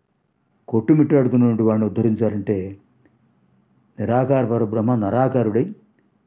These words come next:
వాడి స్థితిలోకి దిగి వాడిని ఉద్ధరించ-,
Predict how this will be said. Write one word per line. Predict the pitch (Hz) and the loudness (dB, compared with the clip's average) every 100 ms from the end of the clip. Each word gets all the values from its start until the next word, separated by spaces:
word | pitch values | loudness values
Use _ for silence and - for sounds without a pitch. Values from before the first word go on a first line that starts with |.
| _ _ _ _ - | _ _ _ _ -6
వాడి | 107 127 123 | 0 2 0
స్థితిలోకి | 131 139 156 139 | 0 4 4 4
దిగి | 123 127 180 - - _ _ _ _ - | 2 0 -2 -8 -18 _ _ _ _ -6
వాడిని | 110 110 | -2 0
ఉద్ధరించ-, | 104 107 95 113 - | 0 -2 -4 -6 -8